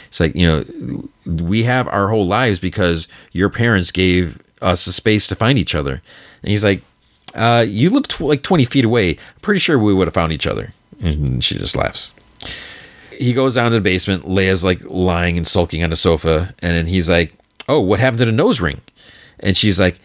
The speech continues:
"It was a magnet." It's like, "I sneezed and went down the drain." And he's like, "Ah." He's like, "I'm heartbroken." Then he's like,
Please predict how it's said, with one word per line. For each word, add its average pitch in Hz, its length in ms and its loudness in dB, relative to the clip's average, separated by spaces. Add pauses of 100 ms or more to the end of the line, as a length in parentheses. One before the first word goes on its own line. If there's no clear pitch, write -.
"It 117 140 2
was 113 160 2
a 101 40 2
magnet." 95 640 2
It's - 140 -6
like, 92 120 0
"I 90 100 0
sneezed 107 420 0
and 87 100 0
went 90 140 2
down 92 160 0
the 80 60 -4
drain." 85 420 -4 (120)
And - 80 -8
he's 85 120 -2
like, 80 220 -2
"Ah." 76 500 -2 (100)
He's 90 160 -6
like, 80 260 -4
"I'm 123 140 2
heartbroken." 110 540 0 (720)
Then 107 100 0
he's 101 180 0
like, 92 280 0